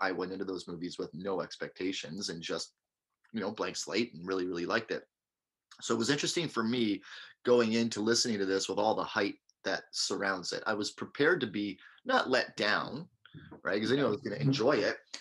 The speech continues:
but I wondered if it was really gonna blow me away and make me, and it was tough for me to take myself outside of those thoughts and go, if I hadn't been hyped up about this, if I wasn't aware it was a legendary,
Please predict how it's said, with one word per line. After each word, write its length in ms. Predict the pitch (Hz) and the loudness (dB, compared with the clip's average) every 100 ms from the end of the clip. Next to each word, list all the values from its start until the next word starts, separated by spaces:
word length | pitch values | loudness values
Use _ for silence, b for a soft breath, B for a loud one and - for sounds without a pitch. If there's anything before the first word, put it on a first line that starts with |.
| - - | -4 4
but 120 | 131 | 6
I 60 | 123 | 6
wondered 520 | 123 131 120 113 - | 4 4 4 4 0
if 140 | 120 117 | -4 -2
it 100 | 107 | 0
was 160 | 110 101 | -2 -2
really 200 | 104 107 | -2 -2
gonna 180 | 104 | -4
blow 280 | 90 107 104 | -2 0 0
me 120 | 98 | -2
away 420 | 92 101 95 - - | 0 2 2 -2 -6
and 140 | 98 | -6
make 240 | 98 98 101 | -4 -6 -6
me, 380 | 92 90 87 - | -4 -4 -6 -4
and 100 | 160 | 0
it 40 | 147 | 2
was 160 | 143 | 4
tough 180 | - 143 | 4 2
for 80 | 120 | 2
me 100 | 120 | 0
to 80 | 107 | 0
take 240 | 131 117 | 0 2
myself 480 | 120 107 - 104 98 | 2 2 2 2 4
outside 380 | 104 - 107 104 | 2 4 2 4
of 80 | 98 | 0
those 200 | 92 - | -2 0
thoughts 360 | 95 92 - | 2 2 0
and 100 | 101 | -2
go, 220 | 98 95 | -2 -2
if 240 | 95 98 107 | -2 -2 4
I 320 | 101 98 90 B B | 6 4 0 B B
hadn't 320 | - 160 160 120 | 0 0 2 2
been 260 | 104 95 - - | 0 -2 -10 -4
hyped 220 | 101 - 90 | -2 0 -2
up 160 | - - | -4 -8
about 160 | 85 - | -10 -4
this, 260 | 87 85 | 0 0
if 120 | 82 92 | 0 -2
I 160 | 95 | -2
wasn't 340 | 101 147 135 120 | 2 2 4 2
aware 380 | 98 92 87 82 | 2 2 2 0
it 80 | |
was 160 | 95 92 | -2 -2
a 40 | 90 | -2
legendary, 760 | 92 98 90 92 92 90 | -4 -4 -6 -4 -2 -4